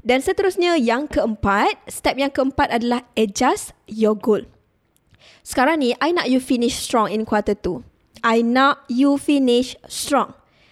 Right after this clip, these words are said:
And I know maybe ada yang rasa macam dah nak give up dengan goal ataupun penat lah, set goal tak achieve pun. It's like, why bother? Betul tak? Why bother set goal kalau penat-penat fikir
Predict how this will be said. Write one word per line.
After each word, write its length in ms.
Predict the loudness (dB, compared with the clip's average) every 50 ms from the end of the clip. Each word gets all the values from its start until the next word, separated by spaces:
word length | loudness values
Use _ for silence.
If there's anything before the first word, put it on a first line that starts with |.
| _ -20 _ _ 0
And 160 | 0 0 0
I 240 | 0 0 2 2 2
know 240 | 4 4 4 4 2
maybe 240 | 2 2 2 2
ada 360 | 0 2 0 0 0 2 2 2
yang 200 | 2 2 2 4
rasa 320 | 2 2 0 0 -2 0
macam 480 | 0 0 0 0 0 0 0 -2 -8 -10
dah 240 | -4 -2 0 0
nak 200 | 0 0 -2 0
give 200 | 2 0 2 2
up 320 | 2 2 4 4 2 2 0
dengan 320 | -2 -2 0 0 0 -2
goal 480 | 0 0 2 4 4 4 4 4 2 2
ataupun 560 | 0 -2 -2 -4 -4 0 2 2 2 2 0 -6 -16 -20 -20 -20 _ _ _ -10 _ -2
penat 320 | 0 0 0 0 -2 0 0
lah, 280 | 0 0 -2 -4 -8 -12
set 400 | -16 -10 -4 -4 -2 -2 -4 -2
goal 160 | 0 0 0
tak 240 | 0 0 -2 -4 -4
achieve 320 | -2 -2 -2 -2 -2 -4
pun. 280 | -4 -4 -4 -4 -8 -8 -8
It's 160 | -8 -4 0
like, 160 | 0 0 0
why 400 | -2 -2 -2 0 2 2 2 2
bother? 560 | 2 2 2 2 2 0 -2 -4 -6 -6 -8 -10 -12 -8 -8
Betul 280 | -4 0 0 0 0 -2
tak? 160 | -4 -6 -8 -8 -8
Why 400 | -6 -2 0 2 2 4 4 4
bother 480 | 2 4 2 2 2 2 2 0 2
set 240 | 0 -2 -4 -4 -2
goal 320 | 0 2 4 4 4 2 0
kalau 440 | 0 0 2 2 2 2 0 -6 -12 -20 _ _ _ _ _ _ _ -6 -2
penat-penat 560 | -2 0 0 0 -2 -2 -2 -2 -2 -2 0
fikir 480 | -2 -2 -2 -2 0 2 2 2 2